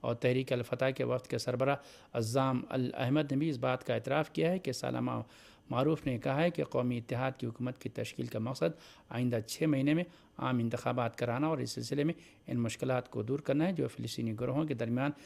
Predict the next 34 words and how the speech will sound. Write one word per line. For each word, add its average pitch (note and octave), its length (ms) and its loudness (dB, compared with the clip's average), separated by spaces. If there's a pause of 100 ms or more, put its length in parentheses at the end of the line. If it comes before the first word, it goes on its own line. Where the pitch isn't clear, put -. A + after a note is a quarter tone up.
(260)
گزشتہ A#2+ 340 0
سات B2+ 320 0
سال C#3+ 240 0
سے A#2 180 -4
پائی A#2 280 0
جا A2 200 0
رہی A2 220 2
ہیں۔ A2+ 100 0 (580)
فلسطینی G3+ 520 6 (800)
اسلامی D#3+ 440 6
مزاحمتی C#3+ 520 6
تحریک C#3 340 4
حماس C#3 380 2
کے C3 120 0
سینئر D#3+ 360 2
رکن C3+ 260 0
حسن A2 480 0
یوسف C#3+ 380 -2
نے B2+ 60 2
بھی A#2 120 2
کہا C3+ 220 2
ہے F3 80 2
کہ E3+ 100 -4
حماس B2 440 0 (320)
کسی - 240 0
بھی D#3 100 2
قیمت C3 360 0
پر C#3 80 -4
اسرائیل A#2+ 380 0
کو C#3 120 -2
تسلیم A#2+ 440 -2
نہیں B2 180 4
کرے C3+ 200 2
گی D3+ 160 0